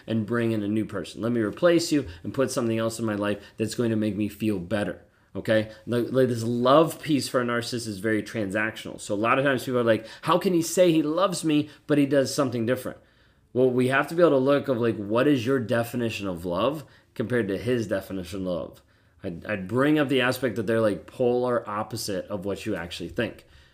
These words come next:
Because at the end of the day, you're viewing it being like, "This is love," but it's not because of how he views love is completely different. Okay, love for a narcissist is typically drawn off this aspect of looking for a high,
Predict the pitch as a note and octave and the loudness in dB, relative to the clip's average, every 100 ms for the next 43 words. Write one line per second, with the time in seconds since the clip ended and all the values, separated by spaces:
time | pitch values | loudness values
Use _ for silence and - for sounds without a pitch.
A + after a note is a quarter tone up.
0 | _ - A#2 A2+ B2+ C3+ B2+ B2 A#2 C3+ | _ -8 -2 2 4 4 4 4 4 2
1 | A2 A2+ C3+ C3 A2 G2+ A2 G#2+ G2 F2 | 2 2 2 2 0 0 0 0 -2 -4
2 | G#2+ F3+ F3+ E3+ C3+ D#3 E3 E3 A2+ F2 | 2 2 4 0 0 2 4 4 0 -8
3 | - _ _ _ _ _ _ F2 G2+ G2 | -16 _ _ _ _ _ _ -8 -4 -4
4 | F#2 C3 B2 F#2 F2 - - G#2 G2 A2 | -2 -2 -2 -2 -8 -16 -10 -10 0 2
5 | G#2 F#2+ F2 - G#2 G2 C#3 B2+ A#2 G#2+ | 2 -2 -8 -6 -6 -2 -2 0 0 0
6 | G2+ G#2 F2+ - F#2 - G#2+ E2 E2+ E2 | 0 -2 -4 -10 -14 -6 -6 -4 -6 -4
7 | G#2 - - _ _ _ _ _ _ A2 | -6 -8 -18 _ _ _ _ _ _ -4
8 | A#2 G#2+ - - A#2 C#3 F3+ F#3+ E3 D3 | 0 0 0 -2 4 4 6 4 4 4
9 | C#3+ B2+ A#2 A2+ A2+ C3 C3+ C#3 A#2 A#2+ | 2 -2 -4 -4 0 0 2 0 2 0
10 | C3 C3 B2 B2 A2+ A2 G#2+ - A2+ A2+ | 2 2 0 0 0 0 -2 -2 -2 -2
11 | G2+ G#2 - G#2 G2+ D#2+ - B2+ B2 E3 | -2 -4 -4 -8 -6 -6 -4 0 2 2